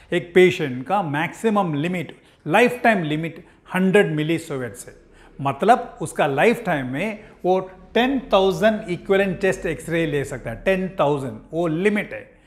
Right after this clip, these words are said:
नहीं तो ट्वेंटी फ़ाइव सीटी चेस्ट ले सकता है, approximately, ये लिमिट है। ये जब तक ये लिमिट के पास पहुंच रहा है और नहीं तो लिमिट पहुंच गया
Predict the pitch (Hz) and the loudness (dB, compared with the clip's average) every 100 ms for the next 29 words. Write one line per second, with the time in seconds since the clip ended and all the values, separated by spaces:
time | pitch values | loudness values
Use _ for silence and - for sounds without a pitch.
0 | _ _ 160 190 208 226 240 202 180 202 | _ _ -2 2 4 4 2 0 -2 0
1 | 226 226 226 - 233 254 240 - 247 - | 0 0 -2 -2 0 0 -2 2 0 0
2 | - 151 135 117 104 - 92 - _ _ | -4 -6 -6 -8 -12 -16 -18 -20 _ _
3 | _ _ _ _ _ 156 - 196 - 175 | _ _ _ _ _ -4 4 4 4 -2
4 | 147 135 117 120 - _ 175 180 147 131 | -4 -6 -10 -16 -18 _ -4 -4 -4 -6
5 | - 113 - - - _ - 185 180 139 | -10 -14 -18 -20 -20 _ 2 4 4 4
6 | 240 240 285 - 196 165 185 185 180 180 | 4 6 2 0 -6 -12 -12 -2 2 4
7 | 170 208 214 214 - - 190 190 - 156 | 2 0 2 0 0 2 4 2 0 -2
8 | 147 127 123 214 190 160 175 196 170 160 | -2 -4 -2 -2 -2 -2 -4 -4 -2 0
9 | 208 208 165 156 131 123 117 185 233 | 0 0 -4 -4 -4 -8 -6 -6 -6